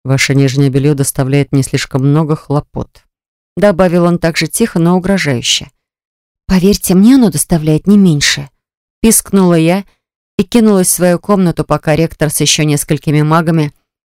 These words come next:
принялись устранять последствия вышедшего из строя заклинания. Пробежав мимо близняшек и Дари, которые стояли возле двери, я бросилась на свою кровать и поджала ноги.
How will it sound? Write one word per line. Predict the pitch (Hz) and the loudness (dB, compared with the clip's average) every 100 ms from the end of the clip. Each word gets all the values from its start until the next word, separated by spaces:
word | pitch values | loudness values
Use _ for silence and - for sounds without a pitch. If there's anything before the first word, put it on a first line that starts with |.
| _ | _
принялись | - 208 214 214 - | 0 2 4 2 0
устранять | 185 - 170 180 190 - _ _ _ | -4 -2 0 0 0 -4 _ _ _
последствия | - - 208 202 - 170 | -6 0 0 0 0 0
вышедшего | 156 - 147 - 151 | 0 -2 -4 -2 -2
из | 139 | -2
строя | - 160 156 | -2 -2 0
заклинания. | 143 160 156 165 147 131 127 _ _ _ _ _ _ _ _ _ _ - | -4 -4 -2 -2 -4 -8 -14 _ _ _ _ _ _ _ _ _ _ -4
Пробежав | 214 220 208 233 208 - | 0 2 2 0 -2 -2
мимо | 196 202 | 0 0
близняшек | 180 180 170 185 - 170 165 | 0 0 0 0 -2 -4 -4
и | |
Дари, | 151 190 202 185 _ _ _ _ _ _ _ _ _ | 2 2 2 -4 _ _ _ _ _ _ _ _ _
которые | - 196 196 185 | -4 0 2 2
стояли | 180 - 185 180 175 | 0 0 0 2 2
возле | 165 170 160 160 | 0 -2 -2 -4
двери, | 160 214 208 190 _ _ _ - | 0 0 0 -4 _ _ _ -4
я | 196 | -2
бросилась | 202 254 254 226 214 - | 2 2 2 0 0 -2
на | 196 | -4
свою | 175 175 170 | 0 0 0
кровать | 175 175 214 - | -2 0 0 -2
и | |
поджала | - 160 156 190 180 | -2 -2 0 0 2
ноги. | 156 156 151 156 | 0 -2 -4 -10